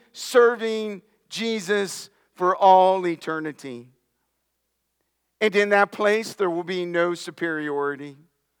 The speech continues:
There will be no inferiority. There will be no envy. There will be no jealousy.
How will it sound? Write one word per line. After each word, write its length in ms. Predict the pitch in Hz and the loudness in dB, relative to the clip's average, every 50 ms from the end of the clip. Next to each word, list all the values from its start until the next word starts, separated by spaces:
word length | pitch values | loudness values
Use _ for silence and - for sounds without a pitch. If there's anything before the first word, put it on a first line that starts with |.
| _ _ _ _ _ _ _ _ _ _ | _ _ _ _ _ _ _ _ _ _
There 120 | 165 170 175 | -2 -2 -2
will 120 | 165 170 | -2 -2
be 160 | 165 170 175 | -4 -4 -4
no 340 | 170 175 175 175 170 170 170 | 0 0 2 2 2 0 -2
inferiority. 1080 | 160 156 151 - - 170 170 165 156 151 143 139 135 135 131 131 131 127 127 131 131 131 135 _ _ _ _ _ _ _ | -4 -8 -10 -10 -8 -6 -4 -4 -4 -4 -6 -6 -6 -6 -6 -8 -8 -10 -12 -16 -18 -20 -20 _ _ _ _ _ _ _
There 160 | - 170 190 | -4 -4 -2
will 120 | 180 170 170 | -2 -4 -4
be 180 | 156 160 165 | -6 -6 -6
no 300 | 160 160 165 165 165 170 | -4 -4 -2 -2 -2 -4
envy. 640 | 160 127 151 147 143 135 127 135 135 131 135 131 _ _ _ _ _ _ _ - | -6 -8 -10 -10 -10 -12 -12 -14 -14 -14 -14 -18 _ _ _ _ _ _ _ -6
There 140 | 180 180 | -4 -4
will 120 | 175 170 160 | -4 -4 -4
be 160 | 147 160 160 | -6 -6 -6
no 480 | 156 156 165 175 175 175 175 170 156 - _ _ _ _ _ 127 | -4 -4 -2 -2 -2 -2 -4 -6 -10 -14 _ _ _ _ _ -20
jealousy. 960 | 123 113 156 160 156 151 143 139 127 - - - 135 127 127 131 135 131 | -12 -4 0 0 0 0 0 -4 -8 -10 -12 -14 -14 -16 -16 -18 -20 -20